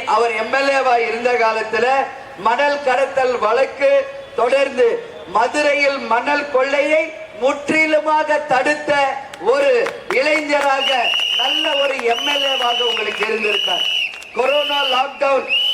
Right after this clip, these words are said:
வந்த பொழுது ஏழை எளிய மக்களுக்கு உணவளித்து மருத்துவ சேவையும் செய்து மக்கள் மனதில் நீங்கா இடம் பிடித்தவர்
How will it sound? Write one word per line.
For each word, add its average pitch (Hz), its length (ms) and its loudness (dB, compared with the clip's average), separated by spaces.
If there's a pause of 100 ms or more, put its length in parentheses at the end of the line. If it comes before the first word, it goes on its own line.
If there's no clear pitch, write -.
வந்த 226 320 0
பொழுது 262 380 0 (400)
ஏழை 302 440 2 (100)
எளிய 269 320 -2
மக்களுக்கு 233 640 -2 (120)
உணவளித்து 262 640 2 (480)
மருத்துவ 269 520 0
சேவையும் 285 720 2
செய்து 269 340 2 (460)
மக்கள் 269 440 0 (120)
மனதில் 269 440 0 (100)
நீங்கா 254 420 2
இடம் 233 400 0
பிடித்தவர் 240 640 0